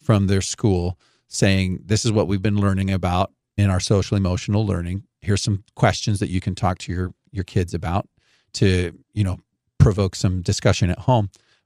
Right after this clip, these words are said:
But parents are kind of like, "I'd like to see these videos as well and have even deeper discussions in our home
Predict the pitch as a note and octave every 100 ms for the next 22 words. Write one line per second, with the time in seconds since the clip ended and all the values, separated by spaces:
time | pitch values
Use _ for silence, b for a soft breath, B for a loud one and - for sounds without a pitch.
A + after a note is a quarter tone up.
0 | - A#2 - - D3+ A#2 - G2+ - G2+
1 | F#2 F2 F2 _ B2 A#2+ G#2 F2+ - E2+
2 | D#2+ - - - G#2 G2+ F2+ - G#2+ G2
3 | F#2+ F2 E2 E2+ F2+ F#2 G2+ - F2 F2
4 | E2+ - _ _ - G2+ F#2 A2+ G2 G2
5 | F#2 E2 G2+ B2 G2 - G2 F#2+ G2 F2+
6 | F#2 F#2 - G#2 G2+